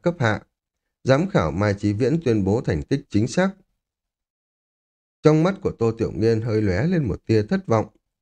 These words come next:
Kẻ lắc đầu giao cờ, rõ ràng là nàng không hài lòng với thành tích này. Trong bài kiểm tra của mười mấy học viên tiếp theo, tỷ lệ thông qua chưa đến một nửa,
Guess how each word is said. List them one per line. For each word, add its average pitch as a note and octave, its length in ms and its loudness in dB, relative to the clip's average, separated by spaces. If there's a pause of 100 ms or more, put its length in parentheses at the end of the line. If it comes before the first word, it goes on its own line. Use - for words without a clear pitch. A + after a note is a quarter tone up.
(680)
Kẻ F2 160 2
lắc D#3 260 0
đầu F2 260 0
giao A2+ 220 0
cờ, F#2 300 -2 (380)
rõ F3+ 180 2
ràng C3 240 2
là G#2 100 2
nàng G#2 220 0
không F3 220 -2
hài G#2+ 180 2
lòng G2 220 0
với - 120 -4
thành F2 180 -2
tích F#3+ 220 -6
này. F#2 260 0 (520)
Trong G3 180 4
bài C#3+ 120 2
kiểm G2 240 -2
tra D#3+ 220 0
của B2 140 -6
mười G#2+ 160 0
mấy G#2 200 0
học A#2+ 220 -2
viên G#2+ 200 0
tiếp F#3 220 -4
theo, A2 320 0 (280)
tỷ B2 160 4
lệ A2+ 260 0
thông E3 200 2
qua D#3 280 0
chưa D#3 120 0
đến C3+ 180 -2
một C3+ 200 -4
nửa, E2 240 0